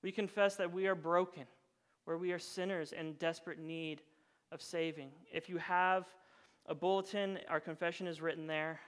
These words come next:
It should also be on the screen. But we, we, we say this confession together,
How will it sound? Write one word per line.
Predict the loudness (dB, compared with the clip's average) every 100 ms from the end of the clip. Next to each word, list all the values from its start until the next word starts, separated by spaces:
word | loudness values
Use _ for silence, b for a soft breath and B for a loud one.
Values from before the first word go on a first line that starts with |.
| B
It | -16
should | -10 -2
also | -2 -2 -6
be | -6
on | -8 -8
the | -12
screen. | -14 -14 -12 -12 -16 _ _ _ _ b b b b b
But | 4
we, | 6 6
we, | 6 4 2
we | 0
say | 4 8 8
this | 6
confession | 0 2 4 4 0
together, | -2 -4 -4 2 2 4 0